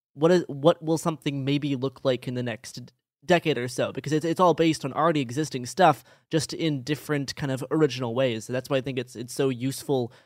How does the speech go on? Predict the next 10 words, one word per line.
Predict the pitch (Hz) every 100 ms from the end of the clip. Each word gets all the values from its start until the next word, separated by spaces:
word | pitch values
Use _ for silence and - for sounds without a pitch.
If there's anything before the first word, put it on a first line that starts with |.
| _
to | - 139
look | 131 160
at | -
your | 143
books | 123 123 - - -
as, | 127 131 131 123 - -
as | 127 131
an |
activist, | 131 123 - 123 123 - - _ _
specifically | - 139 165 170 160 143 127